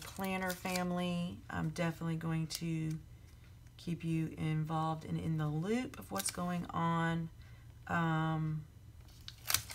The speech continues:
we'll fill you in more during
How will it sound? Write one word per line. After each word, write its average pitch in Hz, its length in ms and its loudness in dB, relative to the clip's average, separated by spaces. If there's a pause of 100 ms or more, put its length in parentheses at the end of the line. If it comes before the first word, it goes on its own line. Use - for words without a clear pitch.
(440)
we'll 170 280 6
fill 175 240 4
you 165 200 4
in 165 280 4
more 156 400 4
during 156 500 4